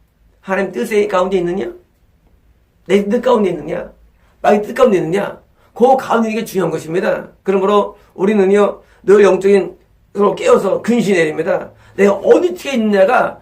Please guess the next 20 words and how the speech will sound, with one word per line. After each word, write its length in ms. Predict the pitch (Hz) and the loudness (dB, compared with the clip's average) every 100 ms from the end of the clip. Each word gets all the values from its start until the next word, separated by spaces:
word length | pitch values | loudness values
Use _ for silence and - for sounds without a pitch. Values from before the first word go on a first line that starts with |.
| - | -6
인생을 420 | 233 240 208 214 | -4 -2 -2 -4
좌우합니다. 760 | - - 196 196 160 131 69 - - _ _ _ _ _ | -6 0 4 4 2 -4 -8 -10 -16 _ _ _ _ _
결정 360 | 180 208 254 | -2 0 2
내립니다. 540 | 233 175 160 185 - - _ _ _ _ _ _ | 2 2 0 -2 -4 -8 _ _ _ _ _ _
여러분, 440 | 160 175 175 170 - _ _ _ | -4 -2 -2 -4 -10 _ _ _
하나님 180 | 185 - | -8 -4
앞에 240 | 170 - | -4 -6
죽고 200 | - 202 | -10 -8
싶으면 480 | 226 - 175 180 - _ _ _ _ _ | -8 -6 -6 -6 -10 _ _ _ _ _
마귀 200 | 151 160 | -6 -4
쪽에 120 | 165 - | -4 -10
가담하십시오. 640 | 120 170 160 - - - - _ _ _ _ _ _ - | -10 -8 -8 -12 -20 -20 -20 _ _ _ _ _ _ -16
하나님께서 340 | 170 160 180 | -14 -8 -8
가만 260 | - 170 165 | -6 -8 -6
안 120 | 165 | -8
둘 80 | 185 | -8
겁니다. 300 | - - - - _ _ _ - | -10 -10 -16 -20 _ _ _ -14
다 160 | - | -12
죽여버리십니다. 720 | - 190 208 175 - 123 113 - _ _ _ _ | -12 -6 -2 -2 -2 -10 -12 -16 _ _ _ _
그리고 520 | 175 180 202 196 - | -4 2 4 4 0